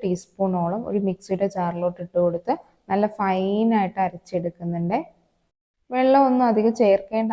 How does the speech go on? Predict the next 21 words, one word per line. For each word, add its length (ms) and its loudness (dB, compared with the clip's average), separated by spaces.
ആവശ്യമില്ല. 460 -4
നമ്മുടെ 320 0
കോണിനുള്ള 680 4
വെള്ളത്തിൽ 380 0
തന്നെ 220 0
അരഞ്ഞ് 320 -2
കിട്ടിക്കോളും. 520 -6
ഇനി 180 0
നല്ല 140 2
മൂത്ത 300 0
കോൺ 180 4
അങ്ങനെയൊക്കെ 460 -6
ആണെങ്കിൽ 380 -8
ചിലപ്പോൾ 300 -10
കുറച്ച് 440 -2
വെള്ളം 300 -2
ഒഴിച്ചു 240 -6
കൊടുക്കേണ്ടി 460 -6
വരും. 180 -6
ഞാൻ 200 0
എടുത്തിട്ടുള്ളത് 500 2